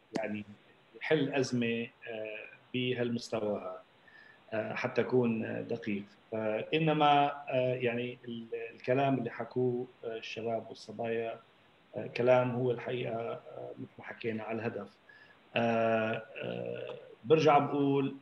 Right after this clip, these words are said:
آه، حكوا بتحرير الاقتصاد، بس شو يعني تحرير الاقتصاد؟ تحرير الاقتصاد تقليص حجم الحكومة، هذا أساس. إخراج الحكومة من كل القطاعات اللي ما لها شغل فيها، خارج إطار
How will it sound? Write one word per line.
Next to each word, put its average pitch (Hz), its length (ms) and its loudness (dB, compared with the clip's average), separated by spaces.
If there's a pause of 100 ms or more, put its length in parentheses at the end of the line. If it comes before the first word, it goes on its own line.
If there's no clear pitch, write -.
(120)
آه، 120 320 -4
حكوا 139 340 0
بتحرير 120 420 0
الاقتصاد، 131 840 -2
بس 117 100 -4
شو - 160 -4
يعني 117 220 -2
تحرير 113 440 -8
الاقتصاد؟ 131 580 -6
تحرير - 320 -8
الاقتصاد 160 680 -4 (580)
تقليص 147 380 0
حجم 135 220 2
الحكومة، 120 600 -2
هذا 131 200 -2
أساس. - 480 -4 (360)
إخراج 156 440 8
الحكومة 151 500 0
من 127 160 4
كل 165 240 -2
القطاعات 143 800 4 (500)
اللي 147 600 0 (680)
ما 151 140 6
لها 180 80 12
شغل 117 280 6
فيها، 107 260 -2
خارج 139 440 6
إطار 143 460 2